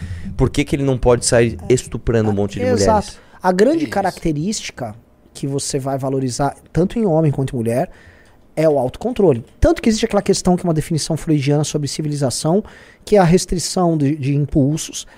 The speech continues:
Speaker 2: faz com que você gaste esses impulsos na criação, e isso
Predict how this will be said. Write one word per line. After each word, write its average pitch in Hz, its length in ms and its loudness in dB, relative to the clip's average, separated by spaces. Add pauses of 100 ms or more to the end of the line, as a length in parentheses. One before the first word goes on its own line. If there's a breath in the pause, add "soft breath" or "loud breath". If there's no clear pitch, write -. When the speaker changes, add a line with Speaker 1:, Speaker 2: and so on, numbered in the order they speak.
(180 soft breath)
Speaker 2:
faz 165 300 0
com 180 140 -6
que - 100 -6
você 175 300 -2
gaste 151 300 -2
esses 156 180 -6
impulsos 156 580 -4
na 190 160 0
criação, 185 800 2
e 104 280 -6
isso 104 240 -8